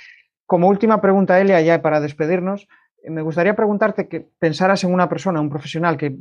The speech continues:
que empieza ahora en el online, ¿no? Y que, bueno, pues quiere empezar a compartir contenido o empezar a compartir cursos,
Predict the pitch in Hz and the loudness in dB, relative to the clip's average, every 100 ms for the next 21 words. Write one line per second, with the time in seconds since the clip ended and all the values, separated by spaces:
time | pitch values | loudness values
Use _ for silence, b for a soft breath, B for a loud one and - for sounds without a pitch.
0 | - 139 139 147 165 160 151 147 160 185 | -12 -6 -4 0 0 2 2 0 2 0
1 | 165 180 143 143 - _ - 196 160 139 | 0 -2 -6 -8 -12 _ -12 -12 -8 -6
2 | - 156 139 147 139 139 135 139 139 135 | -2 -2 0 -2 -2 -2 -4 -4 -4 -4
3 | 170 208 190 180 156 139 135 139 151 147 | 0 2 4 2 2 -2 -4 -4 -2 -2
4 | 143 B B B B - 139 139 135 143 | -4 B B B B -10 -6 -4 -4 -2
5 | 190 185 170 160 - | -2 -2 -4 -6 -20